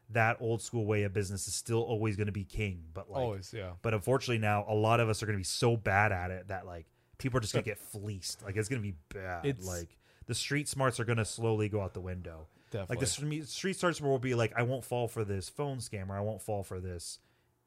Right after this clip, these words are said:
Speaker 1: internet scam." It, that, those will be the street smarts, but then you'll go and, like, fall for the guy playing craps on the side of the road, you know, you know, like, that kind of shit. Like,
Speaker 2: It's,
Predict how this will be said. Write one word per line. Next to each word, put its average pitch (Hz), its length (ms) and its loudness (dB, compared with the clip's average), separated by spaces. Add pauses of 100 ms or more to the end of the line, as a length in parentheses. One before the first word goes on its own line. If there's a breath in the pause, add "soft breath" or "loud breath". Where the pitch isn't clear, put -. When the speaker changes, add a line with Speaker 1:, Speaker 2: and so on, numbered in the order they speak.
Speaker 1:
internet 147 380 0
scam." 90 460 -8 (360 soft breath)
It, 113 300 0
that, 117 180 2
those 143 140 6
will 120 80 -2
be 123 60 -2
the 110 100 -4
street 117 240 -6
smarts, 101 240 -6
but 110 120 -4
then 113 120 -2
you'll 104 140 -2
go 104 260 0
and, 95 80 -6
like, 92 160 -8
fall 92 300 -4
for 87 440 -10 (380 soft breath)
the 117 80 -6
guy 110 240 4
playing 107 320 0
craps 104 400 0
on 98 80 -4
the 98 40 -4
side 101 220 0
of 95 100 0
the 95 80 -4
road, 92 380 -4
you 101 60 -4
know, 101 80 0
you 104 120 4
know, 110 120 6
like, 107 100 4
that 104 180 2
kind 98 140 -8
of 90 80 -8
shit. 87 340 -10
Like, 87 240 -10
Speaker 2:
It's, - 440 0